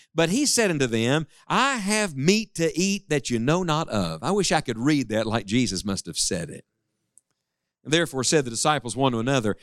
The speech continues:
"Hath any man brought him aught to eat?" Can't you use a little imagination? See Peter, James, and John talking to one another.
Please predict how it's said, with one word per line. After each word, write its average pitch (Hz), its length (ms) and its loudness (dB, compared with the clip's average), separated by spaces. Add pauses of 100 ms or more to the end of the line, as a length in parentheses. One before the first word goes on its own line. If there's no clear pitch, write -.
(160)
"Hath 107 160 -4
any 151 180 2
man 175 280 0
brought 131 200 2
him 139 120 -4
aught 147 180 -4
to 131 80 0
eat?" 127 340 -2
Can't 175 220 -2
you 170 80 0
use 160 160 2
a 156 60 -2
little 151 100 0
imagination? 143 640 0 (180)
See 156 140 2
Peter, 151 320 0
James, 147 320 -2
and 131 80 -6
John 147 220 2
talking 147 260 0
to 143 60 -2
one 143 80 2
another. 156 220 4